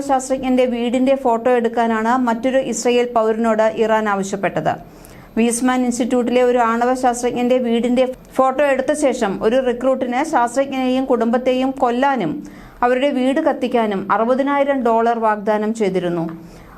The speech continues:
കുറ്റപത്രം അനുസരിച്ച് ഏജന്റ് അത് സ്വീകരിച്ച് നാല് പ്രാദേശിക തീവ്രവാദികളെ നിയമിച്ചു. എല്ലാവരും പലസ്തീൻ ഇസ്രയേലി പൗരന്മാരായിരുന്നു.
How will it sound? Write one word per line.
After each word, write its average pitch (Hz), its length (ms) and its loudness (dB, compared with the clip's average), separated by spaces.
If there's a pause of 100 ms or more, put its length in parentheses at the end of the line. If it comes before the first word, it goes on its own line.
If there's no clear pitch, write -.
(120)
കുറ്റപത്രം 262 640 0
അനുസരിച്ച് 254 540 0
ഏജന്റ് 262 640 2
അത് 247 140 0
സ്വീകരിച്ച് 247 640 0
നാല് 277 400 2
പ്രാദേശിക 254 600 0
തീവ്രവാദികളെ 226 800 2
നിയമിച്ചു. 202 680 0
എല്ലാവരും 247 480 2
പലസ്തീൻ 233 520 0
ഇസ്രയേലി 226 580 2
പൗരന്മാരായിരുന്നു. 196 1080 0